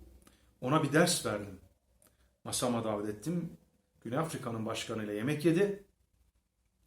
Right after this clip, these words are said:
Kendisine nezakette bulundum. Ve o gereken dersi aldı, mesajı aldı. Ve şu an hala da o hapishanede görev yapıyor dedi. Sevgili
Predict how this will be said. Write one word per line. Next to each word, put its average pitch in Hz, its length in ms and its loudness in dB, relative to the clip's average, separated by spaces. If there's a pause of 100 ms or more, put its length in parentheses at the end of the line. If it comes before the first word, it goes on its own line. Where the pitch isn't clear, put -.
Kendisine 110 420 -4
nezakette 123 560 0
bulundum. 156 540 2 (1000)
Ve 135 280 0 (720)
o 143 400 0
gereken 123 460 0
dersi 113 320 -2
aldı, 117 300 -2
mesajı 110 400 -2
aldı. 110 440 -2 (540)
Ve 107 60 -10
şu - 180 -2
an 117 60 0
hala 117 400 0
da 131 40 0
o 117 100 0
hapishanede 113 500 -4
görev 107 260 0
yapıyor 101 320 -6
dedi. 92 140 -14 (1700)
Sevgili 196 720 4